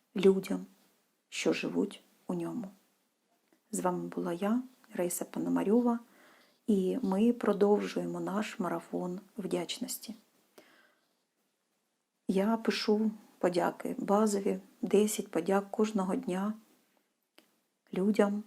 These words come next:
собі, своєму тілові, своїм осмисленням, з урокам, які прийшли до мене і принесли мені, ну, якісь певні,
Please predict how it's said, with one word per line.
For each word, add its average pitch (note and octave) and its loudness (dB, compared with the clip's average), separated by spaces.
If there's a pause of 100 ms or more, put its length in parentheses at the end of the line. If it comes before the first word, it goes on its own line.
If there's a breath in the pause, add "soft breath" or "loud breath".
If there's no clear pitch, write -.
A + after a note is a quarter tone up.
(200)
собі, F#3+ -2 (120)
своєму F#3 -2
тілові, G#3 2
своїм F#3+ -2
осмисленням, G#3 0 (260 loud breath)
з - -4 (120)
урокам, G#3 6
які F#3+ 2
прийшли F3+ -4
до F3+ 0
мене G#3+ 4 (260 loud breath)
і F#3+ 4
принесли F#3 0
мені, G3 0 (680 loud breath)
ну, G3 0
якісь G#3+ 2
певні, F#3+ 0